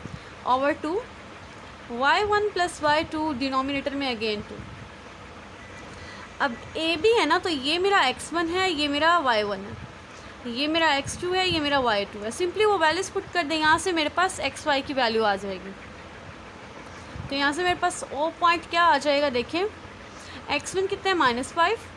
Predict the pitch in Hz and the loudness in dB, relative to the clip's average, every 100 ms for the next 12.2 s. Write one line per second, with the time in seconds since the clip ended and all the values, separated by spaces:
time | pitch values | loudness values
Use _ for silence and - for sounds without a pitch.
0 | - - - 285 - 381 370 311 330 330 | -16 -8 -4 -4 -2 -2 -2 2 4 4
1 | 254 214 - 285 262 285 - - - - | 2 -2 0 0 0 -4 -12 -18 -18 -18
2 | - - - - - 262 269 320 - 359 | -18 -16 -16 -12 -2 0 2 2 2 0
3 | 494 - - - - - 262 254 285 320 | -2 -6 -16 -16 -16 -12 -2 4 4 4
4 | 427 427 415 403 294 247 220 226 - 202 | 2 4 4 4 6 4 4 -2 -6 -10
5 | - - 240 285 320 349 - - - - | -12 -4 -2 4 4 4 -2 -16 -16 -12
6 | - 381 370 370 349 269 220 226 - 311 | -4 -2 2 2 4 4 2 -2 -4 -2
7 | 370 285 254 262 302 311 302 285 262 220 | -2 -2 -2 -2 -2 -2 -4 -4 -4 -2
8 | 202 180 180 - - 302 381 440 - - | -2 -4 -8 -14 -8 -6 -4 -4 -6 -12
9 | - - - - - - - - - - | -16 -16 -16 -16 -16 -16 -14 -14 -16 -10
10 | 254 277 302 349 381 370 330 330 359 330 | -2 2 4 4 6 6 6 4 2 4
11 | 294 - 302 262 214 254 226 220 254 277 | 2 2 2 2 -4 -2 0 2 2 0
12 | 339 381 | 0 0